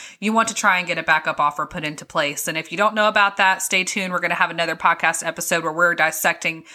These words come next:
the offers and the contracts word for word for you. But for now, that's one of the main things that you don't wanna put "just sold" on there because you're gonna be deterring that possible interest.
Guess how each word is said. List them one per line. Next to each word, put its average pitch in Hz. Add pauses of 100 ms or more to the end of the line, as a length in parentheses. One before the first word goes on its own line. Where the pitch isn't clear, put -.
(140)
the -
offers 165
and 160
the 156
contracts 160 (260)
word 180
for 175
word 160
for 165
you. 156
But 156
for 170
now, 185 (440)
that's 190
one 196
of 175
the 175
main 170
things 165
that 156
you 185
don't 185
wanna 175
put 175
"just 165
sold" 170
on 170
there 170
because 170
you're 170
gonna 190
be 180
deterring 165
that 151
possible 156
interest. 156